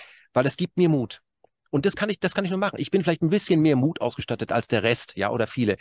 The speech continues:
Aber ich gebe den einfach weiter, weil ich alleine kann die Gesellschaft doch auch nicht ändern. Wir gemeinsam wollen eine andere Gesellschaft und keiner von uns hat allein genug Mut und genug Energie, um das zu tun.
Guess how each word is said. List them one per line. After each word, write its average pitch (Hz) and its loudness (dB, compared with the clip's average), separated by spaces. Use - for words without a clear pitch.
Aber 113 0
ich 143 -2
gebe 190 -2
den 170 -2
einfach 156 -2
weiter, 156 2
weil - -2
ich - -4
alleine 131 0
kann 170 -2
die 175 2
Gesellschaft 160 -2
doch 151 -4
auch 165 -4
nicht 175 -4
ändern. 87 -8
Wir 131 6
gemeinsam 156 4
wollen 131 0
eine 127 0
andere 123 -4
Gesellschaft 123 -4
und 123 -10
keiner 165 0
von 139 -4
uns 147 -4
hat 135 -8
allein 127 2
genug 160 4
Mut 175 0
und - -6
genug 143 -4
Energie, 139 -4
um 131 -4
das 127 -4
zu - -10
tun. 104 -2